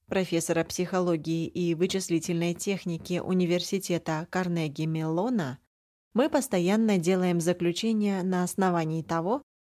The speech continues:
что происходит в системе нашего восприятия. И хотя нам понятен его результат,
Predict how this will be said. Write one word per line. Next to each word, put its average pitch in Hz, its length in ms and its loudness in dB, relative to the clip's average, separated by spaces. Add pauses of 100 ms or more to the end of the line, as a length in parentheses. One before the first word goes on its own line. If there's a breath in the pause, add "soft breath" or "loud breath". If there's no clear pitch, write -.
что - 200 -2
происходит 220 600 4
в - 60 -12
системе 196 520 2
нашего 165 460 0
восприятия. 170 840 -2 (840)
И 190 100 0
хотя 247 300 4
нам 285 180 4
понятен 190 500 4
его 165 280 4
результат, 170 680 -2